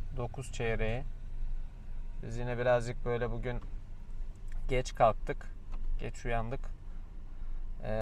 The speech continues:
ondan da geç geldik işte buraya. Şimdi yine aynı yere, daha önceden ilk doz aşımızı olduğumuz yere geldik. Burada tekrardan, e,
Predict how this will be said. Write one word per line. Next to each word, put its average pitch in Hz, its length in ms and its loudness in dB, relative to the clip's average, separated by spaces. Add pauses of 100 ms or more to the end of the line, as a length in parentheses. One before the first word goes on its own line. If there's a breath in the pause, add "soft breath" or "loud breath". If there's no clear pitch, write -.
(140)
ondan 117 300 4
da 131 40 4
geç 123 340 2
geldik 104 340 0
işte 113 280 2
buraya. 120 380 2 (720 loud breath)
Şimdi 147 360 0
yine 165 280 6
aynı 165 300 12
yere, 151 520 8
daha 151 240 10
önceden 151 540 6
ilk - 440 -2
doz 143 220 6
aşımızı 135 680 6
olduğumuz 135 580 4
yere 123 220 6
geldik. 147 540 10
Burada 139 320 2
tekrardan, 143 600 6 (500)
e, 107 320 -2